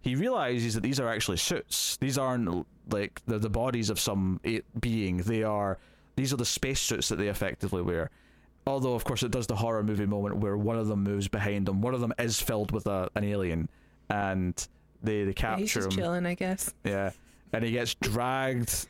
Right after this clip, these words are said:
Speaker 1: you know, down alien hallways, gets put on an operating table,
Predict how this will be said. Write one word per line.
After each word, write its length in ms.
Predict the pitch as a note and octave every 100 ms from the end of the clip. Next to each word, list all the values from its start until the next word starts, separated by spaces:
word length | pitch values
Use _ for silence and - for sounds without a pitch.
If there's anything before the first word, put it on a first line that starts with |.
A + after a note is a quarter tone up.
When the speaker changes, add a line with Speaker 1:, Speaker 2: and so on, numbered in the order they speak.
| -
Speaker 1:
you 60 | A#2+
know, 140 | G#2+
down 580 | G2+ A#2+ A#2+ A#2+ A2+ A2 A#2
alien 380 | A#2 A#2 A2+
hallways, 800 | G#2 A2+ G#2+ G#2 G#2+ G2+ G2+ G2+ - - - -
gets 180 | G#2 -
put 260 | - D3+ C#3
on 60 |
an 60 | B2+
operating 520 | A#2+ - A#2 A2 G2
table, 640 | - G#2+ G#2 G#2 G2+ F#2+